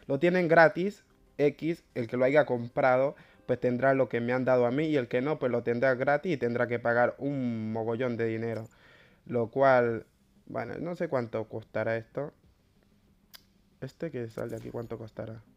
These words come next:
La verdad lo he comprado a último momento gracias al, al, a la Peste Crew. Y es creepy que me di-, ¿ah?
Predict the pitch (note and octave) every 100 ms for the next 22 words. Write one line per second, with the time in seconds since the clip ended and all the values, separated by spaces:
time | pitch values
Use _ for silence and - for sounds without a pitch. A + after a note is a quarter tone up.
0 | _ _ _ _ _ _ _ _ - _
1 | - C#3 D3 F3+ F#3 D3 C3 D3 D3+ C#3+
2 | C#3 C#3+ C3 A#2+ B2 C3 C3+ B2+ B2+ B2+
3 | C3 A#2 A2+ A2 - A#2 A2+ A2 _ _
4 | A#2 A2 - C3 - A#2 - C3 C#3 -
5 | - - _ _ _ D#3+ F#3 F3+ - C#3
6 | D3 C3 A#2+ A#2+ A#2 A#2 A2+ - _ _
7 | _ _ _ D3+